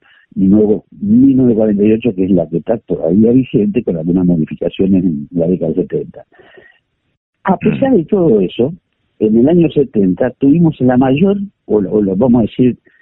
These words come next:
la cumbre de la cantidad de pequeños y medianos productores en nuestra ecorregión pampeana.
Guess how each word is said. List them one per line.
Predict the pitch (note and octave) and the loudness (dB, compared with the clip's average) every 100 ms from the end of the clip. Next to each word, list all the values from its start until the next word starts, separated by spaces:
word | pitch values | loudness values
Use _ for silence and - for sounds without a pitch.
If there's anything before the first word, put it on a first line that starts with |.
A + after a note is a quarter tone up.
| _ _ | _ _
la | - B2 | -2 -2
cumbre | - A3 G3 G#2+ G2+ B2+ - | 0 2 2 2 2 0 -4
de | G2 A2 | -2 -2
la | A2 | 0
cantidad | A#2+ A2+ B2 D3+ | -2 0 2 2
de | |
pequeños | - G#2+ B2+ B2+ | 0 -4 0 2
y | A#2+ | 2
medianos | G2+ A2 G2+ | 2 2 0
productores | F#2+ F#2+ - A2 A2+ | 0 -2 0 0 2
en | G#2+ | 2
nuestra | A#2 G#2 F2+ F2+ | 2 0 -4 -4
ecorregión | E2+ E2+ D#2+ - G2 | -4 -6 -6 -4 -4
pampeana. | D#2+ D2+ E2+ D2+ D2 | -4 -8 -10 -10 -14